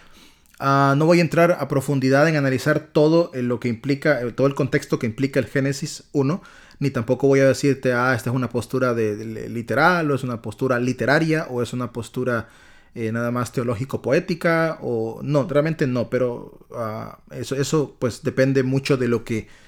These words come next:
de, de lo que te han enseñado y de lo que tú has investigado referente a, a los primeros libros, perdón, primeros capítulos del libro de, de Génesis, narrando sobre todo los orígenes de, de la humanidad.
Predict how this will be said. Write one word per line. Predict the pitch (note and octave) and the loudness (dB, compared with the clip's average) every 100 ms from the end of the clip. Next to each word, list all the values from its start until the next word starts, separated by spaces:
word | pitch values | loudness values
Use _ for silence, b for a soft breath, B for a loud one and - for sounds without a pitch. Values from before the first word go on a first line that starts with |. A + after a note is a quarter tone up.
| b b b | b b b
de, | - A2+ | -8 -6
de | B2 - B2 | -6 -6 -4
lo | A#2 | -2
que | A#2+ | -4
te | A2 | -2
han | B2 | 0
enseñado | D3 E3+ D3 C3 C#3+ D#3 | 0 0 2 2 0 0
y | C#3 | -2
de | B2+ | -2
lo | A#2 | -2
que | A#2 | -4
tú | A2 - B2+ | -6 -2 -2
has | D3+ | 0
investigado | C3 A2 B2+ A#2+ C3 | -4 -2 -4 0 0
referente | C3 A2+ B2 B2 A2+ C3 B2+ - | 0 -2 -2 -2 -2 -2 -4 -4
a, | A2+ G#2+ G2+ F#2 F2+ _ - | -6 -4 -4 -6 -12 _ -12
a | A#2+ | -8
los | A2 | -4
primeros | B2 A#2 A#2+ B2 - b b b b b b | -4 -2 0 0 -2 b b b b b b
libros, | B2+ C3 A#2+ C#3 D#3 - F3 C#3+ - | 0 0 2 0 -2 -8 -14 -16 -6
perdón, | C3 B2+ G2 | -2 -2 -4
primeros | - A#2 B2 | -4 -4 -4
capítulos | C#3+ C#3 B2 D3 C#3 | -4 -4 -2 0 0
del | B2 A2 | -2 -2
libro | A#2 B2 A#2 | -2 -2 -4
de, | - B2 A#2+ | -4 -4 -4
de | B2 | -2
Génesis, | C#3+ C3 B2 E3+ | 0 0 -2 -4
narrando | D#3+ A#2 A#2 B2 | -2 -2 -2 -2
sobre | A#2 A#2+ A2 | -4 -4 -4
todo | A#2 A#2 | -4 -2
los | A#2 A#2 | -4 -4
orígenes | A2 A2+ A2+ G#2 | -4 -4 -4 -4
de, | G2+ | -8
de | F#2 G2+ | -8 -8
la | |
humanidad. | G#2+ A2+ B2 C3 | -6 -2 -2 -2